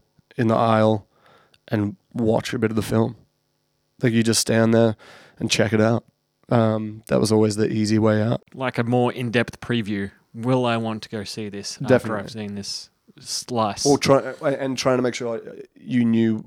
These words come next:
Speaker 1: which moments were gonna be important to the film. So, like, if I w-, didn't wanna see it, I'd have to time myself and make sure I hit it sort of on those right moments. But, um, yeah, just standing there and watching. A lot of people, but e-, even, like, a fun one was during the film to go, you know,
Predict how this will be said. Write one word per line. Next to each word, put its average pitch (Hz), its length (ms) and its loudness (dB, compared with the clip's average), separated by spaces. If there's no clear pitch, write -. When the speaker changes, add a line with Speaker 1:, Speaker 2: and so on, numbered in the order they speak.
Speaker 1:
which - 320 -4
moments 110 340 0
were 120 80 -4
gonna 110 140 -2
be 107 200 -2
important 113 400 -2
to - 40 -8
the 110 80 -4
film. - 300 -8
So, - 180 2
like, 117 320 4
if 117 100 -2
I 113 40 4
w-, 110 380 -2
didn't 113 240 0
wanna 110 140 0
see - 160 -2
it, 62 160 2
I'd 64 100 0
have 62 120 -2
to - 100 -6
time 62 300 -2
myself - 400 -2
and - 180 -6
make 113 140 2
sure 110 140 2
I - 40 2
hit 101 100 -2
it - 240 -2
sort 107 120 -6
of 101 80 -2
on 101 120 2
those 101 180 0
right 104 200 2
moments. 107 380 -2
But, - 200 -20
um, 101 360 -14
yeah, 120 180 0
just 139 140 -4
standing 110 320 -4
there 107 120 0
and 98 120 0
watching. - 360 -6
A - 80 4
lot 160 200 6
of 196 60 -6
people, 196 200 0
but 160 140 -6
e-, 151 220 -2
even, 170 240 -2
like, 147 340 -2
a - 60 -12
fun 131 320 2
one 123 220 4
was 113 360 2
during 120 300 2
the 110 60 0
film 110 360 0
to 113 120 -6
go, 113 140 2
you 123 180 2
know, 120 180 2